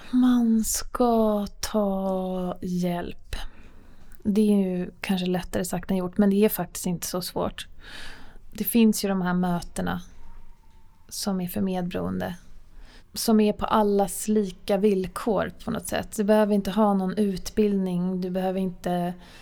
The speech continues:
eh, vara på något speciellt sätt. Jag trodde ju, jag satt där jättemånga möten och trodde att jag var fel, för att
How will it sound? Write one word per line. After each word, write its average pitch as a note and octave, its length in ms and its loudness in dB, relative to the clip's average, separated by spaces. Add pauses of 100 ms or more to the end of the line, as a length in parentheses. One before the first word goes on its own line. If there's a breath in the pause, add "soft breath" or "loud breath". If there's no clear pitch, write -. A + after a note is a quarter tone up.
(600 loud breath)
eh, F#3 260 -4
vara G3+ 280 4
på G3 160 -2
något F#3 120 0
speciellt F3+ 580 -2
sätt. - 460 -2
Jag A3 160 4
trodde G3+ 260 0
ju, F#3 180 0
jag F#3+ 100 -2
satt - 260 0
där G#3 80 2
jättemånga G3+ 640 2
möten F#3 360 0
och F3+ 80 -2
trodde F#3 240 -2
att F3+ 160 -8
jag F#3+ 80 -2
var F#3 80 -2
fel, G3 540 0
för - 140 -4
att - 280 -8